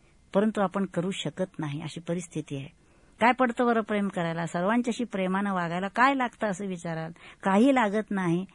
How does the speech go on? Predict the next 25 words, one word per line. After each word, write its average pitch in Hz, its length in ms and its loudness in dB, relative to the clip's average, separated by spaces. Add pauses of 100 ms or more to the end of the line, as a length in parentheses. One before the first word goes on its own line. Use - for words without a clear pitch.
(320)
वस्तुतः 226 380 2
प्रेम 220 420 0
हा 196 120 2
देखील 196 400 -2
प्रत्येकाचा 185 560 -4
स्थायी 202 460 -2
भाव 156 260 -2
आहे. 143 160 -4 (460)
लहान 202 260 6
मुलाला 220 320 4
देखील 214 320 0
जन्माल्यापासून 196 760 0
आईबद्दल 175 460 -4
प्रेम 160 340 -4
असतं, 156 220 -4
आईला 160 260 -4
मुलाबद्दल 156 500 -4
प्रेम 151 320 -4
असतं, 139 280 -8 (440)
पण 220 120 2
हे 214 200 4
प्रेम 208 380 -2
दिवसेदिवस 180 800 -2
आपण 180 240 -4
संकुचित 196 540 -2